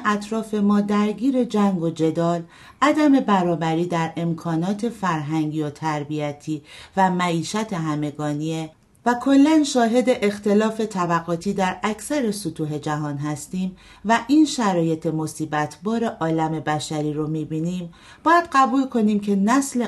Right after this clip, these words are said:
قبلی مدیران امروز جهان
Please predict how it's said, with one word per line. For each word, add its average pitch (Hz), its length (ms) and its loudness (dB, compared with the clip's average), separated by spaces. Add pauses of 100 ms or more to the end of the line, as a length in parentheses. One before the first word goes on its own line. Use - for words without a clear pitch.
قبلی 180 500 0
مدیران 151 720 0
امروز 151 420 -4
جهان 156 520 -2